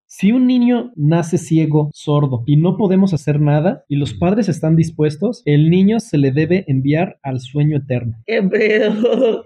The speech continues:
Speaker 1: No
Speaker 2: <laughs>
Speaker 1: mames.
Speaker 2: ¡A la madre!
Speaker 1: Eso lo dice en el libro El más grande de los desafíos. Y luego en otros libros como en La semilla de mostaza o De la muerte a la inmortalidad,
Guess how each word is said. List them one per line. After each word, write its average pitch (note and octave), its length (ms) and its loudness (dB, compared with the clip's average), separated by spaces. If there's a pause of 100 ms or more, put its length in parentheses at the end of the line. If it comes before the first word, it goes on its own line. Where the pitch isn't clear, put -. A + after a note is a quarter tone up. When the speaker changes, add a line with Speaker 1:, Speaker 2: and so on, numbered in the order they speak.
(100)
Speaker 1:
No C#3+ 160 0
Speaker 2:
<laughs> - 0 -
Speaker 1:
mames. G#3 180 0 (200)
Speaker 2:
¡A F3 40 0
la F3 300 0
madre! E3 500 0
Speaker 1:
Eso F3+ 240 -2
lo D#3+ 120 2
dice E3 260 -2
en E3+ 120 0
el C#3 120 2
libro E3+ 360 2
El C3+ 160 -2
más D3 220 0
grande D3 320 0
de B2+ 120 -4
los A#2 200 0
desafíos. - 680 -18
Y F#3+ 120 0
luego G3+ 360 0
en D#3+ 280 2
otros F#3+ 280 0
libros F#3+ 340 2
como C#3+ 240 2
en C3 160 2
La C3 100 2
semilla C#3+ 360 0
de D#3 80 2
mostaza D#3+ 580 -2
o G#3 260 0 (100)
De C3+ 120 -4
la C3+ 100 0
muerte D3 320 2
a D#3+ 40 0
la D3 100 0
inmortalidad, B2 640 -2